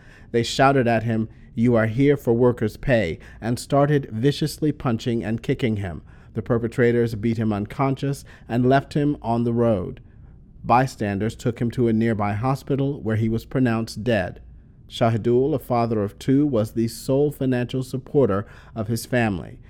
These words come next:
His wife is suffering from a life-threatening illness. Two union leaders with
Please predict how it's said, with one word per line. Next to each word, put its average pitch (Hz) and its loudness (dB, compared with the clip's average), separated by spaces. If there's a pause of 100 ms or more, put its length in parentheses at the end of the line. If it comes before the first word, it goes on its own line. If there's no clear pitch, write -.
(140)
His 107 -2
wife 107 2
is 101 -6
suffering 117 -2
from 113 -2
a 110 0
life-threatening 113 -2
illness. 98 -6 (1600)
Two 147 8
union 123 4
leaders 117 0
with 123 0